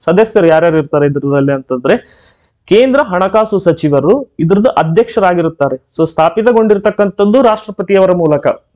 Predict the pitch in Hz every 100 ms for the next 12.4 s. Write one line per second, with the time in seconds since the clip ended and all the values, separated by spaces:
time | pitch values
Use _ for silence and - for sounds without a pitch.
0 | _ _ - 170 202 202 220 233 277 180
1 | 185 190 196 208 190 190 190 220 190 -
2 | 180 170 170 165 - 165 _ _ _ _
3 | - 165 180 160 139 117 - _ _ _
4 | _ _ _ _ _ _ _ _ _ _
5 | _ _ - 185 196 190 190 247 254 240
6 | 247 240 247 277 - 190 214 233 240 269
7 | 185 196 202 190 202 165 165 143 135 -
8 | _ _ _ _ _ _ _ _ _ 180
9 | 220 285 - 185 220 247 220 214 196 180
10 | 175 175 190 247 _ _ _ - 220 247
11 | 240 233 320 320 - 175 180 220 202 175
12 | 175 160 165